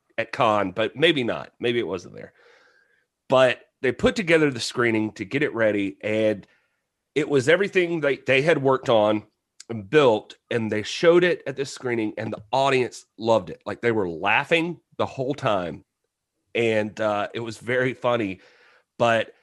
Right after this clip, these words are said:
he said that he looked over at Tobe, and he said he could just, like, see, like, Tobe just, like, realize that's not okay anymore <laughs> or something. Like, he, he said he turned to him and said, "We're gonna have a problem."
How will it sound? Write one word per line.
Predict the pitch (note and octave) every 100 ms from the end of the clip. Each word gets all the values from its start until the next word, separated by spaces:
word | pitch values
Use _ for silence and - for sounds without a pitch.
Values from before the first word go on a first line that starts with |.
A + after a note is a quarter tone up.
| _
he | B2
said | B2+ - B2+ A#2
that | A2
he | A2+
looked | A#2+ A#2+ C3 C#3
over | B2+ A2 A2
at | G#2 - _ _ _ _ _ _ _ _ _
Tobe, | - D3+ C3
and | A2+ G2+ F#2+ A2
he |
said | A2 C3
he | A2+ G#2+
could | -
just, | G#2+ -
like, | B2
see, | - D#3+ D3
like, | C3 A2
Tobe | - C#3 C3 A#2+
just, | A#2 A2+
like, | A#2 G#2+ - _ _ _ _ _ _ _ _ _ _ _ _ _ _ _
realize | A2 C3+ C3 A#2+ A2
that's | - G#2+ - - _ _
not | F#2+ G#2+ G2+
okay | F2+ - E2+ D#2
anymore | D2 B1+ A1+ - _
<laughs> | A#2+
or | E3
something. | - F#3+ E3+ B2+ G2 B2+
Like, | C3
he, | - C3+ A#2
he | B2+
said | C3
he | A#2
turned | C3 A#2+
to | A2 G#2
him | G2
and | F#2+
said, | - G#2 F#2+ - - _ _ _ _ _
"We're | A2+
gonna | A2+ G#2
have | F#2
a | F2+
problem." | F#2 E2+ E2+ -